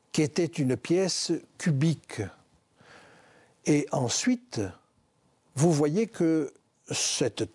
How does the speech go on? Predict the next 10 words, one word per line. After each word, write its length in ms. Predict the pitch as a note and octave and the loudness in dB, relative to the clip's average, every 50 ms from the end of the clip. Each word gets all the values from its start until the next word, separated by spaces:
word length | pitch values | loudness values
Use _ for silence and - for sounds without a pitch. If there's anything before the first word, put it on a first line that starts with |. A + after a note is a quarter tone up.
| _ _ | _ _
tente, 380 | - A#3 C4+ C4+ A3 D#3+ - C3+ | -2 0 0 0 0 0 -2 -4
puisque 340 | A2+ C#3+ C3 - - C3+ A2 | -4 -2 -4 -2 -2 -2 -2
c'était 280 | - C3+ B2 - G#3 | -2 -2 -2 -2 -2
une 280 | F3 - - A2 G#2 G2+ | -2 -2 -4 -4 -4 -4
tente, 360 | G2 - - A#3 B3 A#3 - E3 | -4 -2 0 0 0 0 0 -2
était 300 | C#3 - F3+ D3+ - E3 | -2 -2 -2 -2 0 0
au 40 | C#3 | 0
milieu 400 | C3+ C3+ C3 B2+ C#3+ F#3+ A3 G#3+ | 0 0 0 0 0 0 0 0
d'un 280 | D#3+ D3+ C#3 C3+ A2+ | 0 -2 -2 -2 -4
parvis, 720 | F#2+ - - E3 D3+ - C3 A2 G#2+ G#2 G#2 A2 C#3 F3 G3 | -6 -6 -6 -6 -6 -6 -6 -8 -6 -6 -2 -2 -2 -2 -4